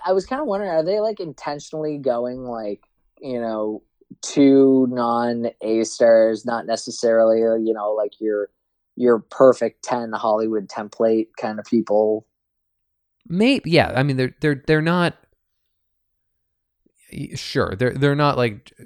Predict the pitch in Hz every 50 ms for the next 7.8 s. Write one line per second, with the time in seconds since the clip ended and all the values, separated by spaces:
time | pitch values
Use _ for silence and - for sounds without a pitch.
0 | _ - - 208 202 269 233 - 233 196 170 165 165 165 - - 151 135 139 123
1 | 139 127 123 131 156 147 - - - - 123 113 - - - - 135 120 - _
2 | - 127 - - _ _ _ _ - - - _ - - 214 220 220 226 254 254
3 | 220 180 202 214 208 - 190 160 - - 170 156 147 147 143 143 277 294 302 302
4 | 302 262 190 - 285 269 294 294 294 269 226 240 302 339 - - - 247 - -
5 | - - - - - 392 302 190 - - 214 277 311 311 - - - 92 85 -
6 | - 185 208 - - - 247 320 381 359 311 285 - 190 - - - - 208 208
7 | 208 - - - 175 135 123 - 208 240 277 - - - - -